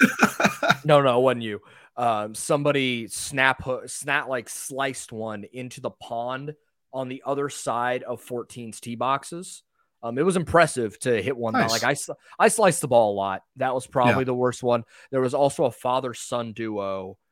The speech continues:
Speaker 2: um, in the, the foursome where dad's trying to get help the, the son, who's maybe about my age, maybe a little older, and try and get him lined up, and he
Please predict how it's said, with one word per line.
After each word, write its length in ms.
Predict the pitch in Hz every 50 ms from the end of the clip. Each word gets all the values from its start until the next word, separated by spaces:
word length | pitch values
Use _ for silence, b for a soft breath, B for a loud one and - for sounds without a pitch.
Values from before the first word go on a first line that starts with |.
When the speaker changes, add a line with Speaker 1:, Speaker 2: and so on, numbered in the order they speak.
| _ _ _ _ -
Speaker 2:
um, 480 | 98 107 101 98 95 95 92 87 80 _ -
in 160 | 131 131 123
the, 220 | 120 117 110 110 107
the 100 | 113 107
foursome 760 | - - 120 123 120 110 - - 113 101 98 98 92 95 _ _ _ _ _ _ _ _ _ _ _ _ _ -
where 380 | 127 117 117 113 110 110 104 _ _ _ _ _ 110 -
dad's 340 | - 143 139 139 135 131 123
trying 180 | - 143 127 127
to 60 | 123
get 120 | 123 120
help 220 | 113 123 123 117 -
the, 200 | 127 117 107 101
the 100 | 101 113
son, 280 | - - 131 120 117
who's 140 | 117 113 107
maybe 180 | 107 110 104 101
about 200 | 98 95 95 95
my 240 | 95 98 101 101 101
age, 180 | 101 101 98
maybe 120 | 98 95 95
a 40 |
little 140 | 98 95 95
older, 400 | 92 95 98 95 98 98 95 92 _ _ _ _ _ _ _
and 160 | - 123 120 120
try 180 | - 165 147
and 100 | 143 123
get 100 | 135 135
him 60 | 131
lined 340 | 123 120 123 123 123 120 117
up, 260 | 117 117 113 110 - -
and 120 | 117 120 113
he 460 | 101 - 131 135 135 131 120 110